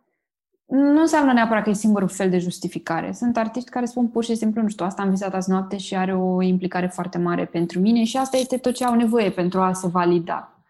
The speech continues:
Acum, depinde ce fel de om ești și de unde ți iei validarea. Că există validarea asta din interior și validarea din exterior.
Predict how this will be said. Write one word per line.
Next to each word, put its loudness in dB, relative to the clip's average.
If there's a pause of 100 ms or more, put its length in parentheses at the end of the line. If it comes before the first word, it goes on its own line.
(300)
Acum, 2
depinde 4
ce 0
fel 2
de 6
om 4
ești 4
și -2
de 4
unde 4
ți -2
iei 4
validarea. 0 (240)
Că -2
există 2
validarea 4
asta -2
din 4
interior 2
și -12
validarea 0
din 2
exterior. -4